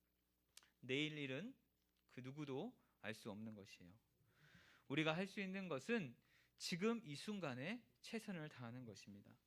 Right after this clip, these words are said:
내일은 우리의 것이 아니라 하나님의 것이에요. 하나님만이 이 모든 사건과 모든 것들을 주관하시고 인도하시는 것을 인정하는 것입니다.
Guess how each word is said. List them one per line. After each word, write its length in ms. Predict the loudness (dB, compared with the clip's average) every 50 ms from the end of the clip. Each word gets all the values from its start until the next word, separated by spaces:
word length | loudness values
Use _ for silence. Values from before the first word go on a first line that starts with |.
| _ _ _ _ _ _ -20 -20 -20 -20 -20 -20 -20 _ 2
내일은 380 | 6 8 8 8 8 6 2
우리의 320 | 2 2 4 6 4 4 4
것이 280 | 2 0 0 0 0 0
아니라 480 | 0 0 0 0 0 0 0 -2 -4 -6 -12 _ _
하나님의 640 | -8 -4 -2 0 2 2 2 2 2 2 0 0 -2 -4 -8 -10
것이에요. 400 | -10 -8 -8 -8 -10 -10 -12 -12 -14 -16 -20 _ _ _ _ _ _ _ _ _ _ _ _ _ _ -20 -4
하나님만이 840 | 2 4 6 6 6 6 8 10 10 10 10 8 6 6 4 0 -8 -18 -20 -20 -8 _
이 100 | 0 4
모든 380 | 8 8 10 10 10 8 6 6
사건과 720 | 6 4 2 4 4 2 2 4 8 8 10 10 10 8
모든 340 | 6 8 8 8 8 8 6
것들을 360 | 6 6 4 4 4 4 4
주관하시고 920 | 2 0 -2 2 2 4 4 2 0 -2 -4 -6 -6 -2 -2 -2 -2 -4 -8 _ _ _ _ _ _ _ _ _ -6
인도하시는 640 | -4 -2 0 2 2 2 2 0 -4 -8 -8 -8 -6
것을 440 | -6 -6 -4 -4 -2 -2 -2 -4 -6 -6
인정하는 520 | -4 -4 -2 0 0 0 0 0 -2 -2
것입니다. 480 | -4 -6 -6 -8 -10 -12 -12 -12 -14